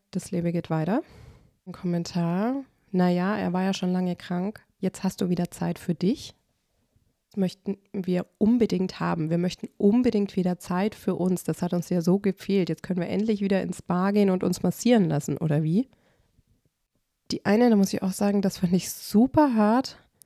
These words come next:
ähm, hat zu hören bekommen, "Bist selbst schuld, du warst eine schlechte Mutter." Oder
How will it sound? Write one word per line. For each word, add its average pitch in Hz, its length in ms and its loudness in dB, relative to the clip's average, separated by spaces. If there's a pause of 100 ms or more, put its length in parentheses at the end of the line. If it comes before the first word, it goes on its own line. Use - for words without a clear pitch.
(460)
ähm, 214 560 4 (400)
hat 214 260 -4
zu 202 240 2
hören 196 220 4
bekommen, 202 480 0 (440)
"Bist 202 200 -2
selbst 202 240 4
schuld, 220 340 2
du 185 140 0
warst 185 240 2
eine 180 100 0
schlechte 185 380 -2
Mutter." 185 340 0 (1200)
Oder 180 800 2